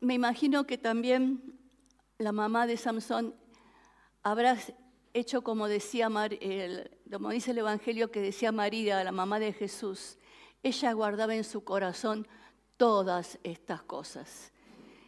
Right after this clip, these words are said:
Y como padres y como madres, nosotros guardamos en nuestro corazón muchas de esas cosas que sabemos que Dios va a cumplir en los hijos.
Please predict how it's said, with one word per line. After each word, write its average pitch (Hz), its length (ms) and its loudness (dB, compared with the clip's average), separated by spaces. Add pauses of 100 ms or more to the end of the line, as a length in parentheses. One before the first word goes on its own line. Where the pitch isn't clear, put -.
(100)
Y 233 80 -4
como 247 360 0
padres 311 420 4
y - 60 -12
como 208 340 -4
madres, 254 560 0
nosotros 254 320 -4
guardamos 220 800 2
en 190 100 -4
nuestro 180 320 -8
corazón 185 580 -4 (360)
muchas 254 400 -2
de 247 60 -2
esas 220 260 -4
cosas 190 400 -8
que - 140 -14
sabemos 208 440 -6
que 190 160 -12
Dios 202 400 -4 (420)
va 196 60 -4
a 185 40 -10
cumplir 196 360 -2
en 180 140 -2
los 175 240 -6
hijos. - 640 -14